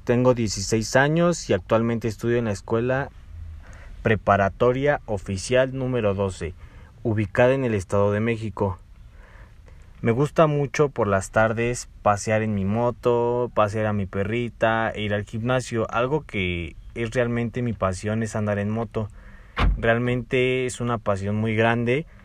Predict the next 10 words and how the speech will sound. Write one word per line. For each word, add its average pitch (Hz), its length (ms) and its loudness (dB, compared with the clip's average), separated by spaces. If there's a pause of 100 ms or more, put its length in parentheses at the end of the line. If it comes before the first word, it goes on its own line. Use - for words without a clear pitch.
(340)
que 98 460 -2
yo 110 140 0
siento 113 360 -2
que 87 300 -6
jamás 107 400 0
podré 104 260 0
dejar. 117 460 0
Me 113 140 -4
encanta 113 400 -2
mucho 120 580 -2